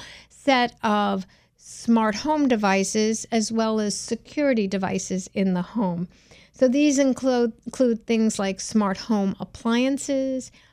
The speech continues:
our smart thermostats, uh, smart lighting that we might have, and smart home security systems.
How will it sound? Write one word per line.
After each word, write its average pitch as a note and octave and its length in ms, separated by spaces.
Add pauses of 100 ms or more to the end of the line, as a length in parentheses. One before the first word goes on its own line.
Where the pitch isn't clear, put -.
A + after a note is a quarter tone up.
(160)
our G3 180
smart G3+ 640 (360)
thermostats, B3+ 1000 (520)
uh, F#3 300
smart G3 500
lighting A3+ 840
that G3+ 100
we A3+ 120
might A3 260
have, A3 640 (340)
and A3 320
smart A3+ 420
home G#3+ 360
security G3 680
systems. E3 800